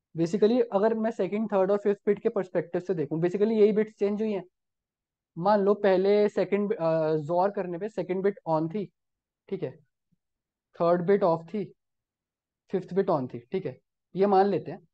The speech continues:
this is just for as-, अ, assumption। अब ये or करने पे क्या होगा? और करने पे ये प-, अ, basically n, अ, array की length पे depend करता है, क्योंकि सारी bits on है। तो अगर n odd है तो,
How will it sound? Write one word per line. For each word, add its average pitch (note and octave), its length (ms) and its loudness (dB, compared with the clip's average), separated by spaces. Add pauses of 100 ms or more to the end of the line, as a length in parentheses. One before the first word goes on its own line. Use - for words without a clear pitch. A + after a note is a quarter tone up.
(140)
this E3 200 -8
is F#3 140 -2
just F3+ 140 -4
for G#3+ 200 0
as-, - 180 -6
अ, E3+ 280 0
assumption। C#3+ 380 -2 (640)
अब G#3 300 4
ये G3+ 260 0 (100)
or G#3+ 220 6
करने A#3 240 2
पे A#3+ 100 -2
क्या A3 120 2 (200)
होगा? D#3+ 200 -4 (380)
और F#3+ 180 0
करने A3 260 0
पे C4+ 140 -4
ये A#3+ 240 0
प-, - 160 -12 (180)
अ, F3+ 320 0 (100)
basically G#3+ 540 0
n, G3 360 0
अ, E3+ 300 2
array F#3+ 180 4
की A#3+ 60 -2
length G3 200 -2
पे G#3+ 100 0
depend G3 240 -4
करता B2+ 240 -6
है, A#2 60 -12 (360)
क्योंकि B3 280 -2
सारी G#3 300 2
bits A#3 420 -4
on F#3+ 200 2
है। B2 100 -12 (500)
तो G3+ 100 2
अगर B3 180 0 (120)
n A3 80 -2
odd F#3+ 280 0
है G3+ 240 0
तो, G3 360 0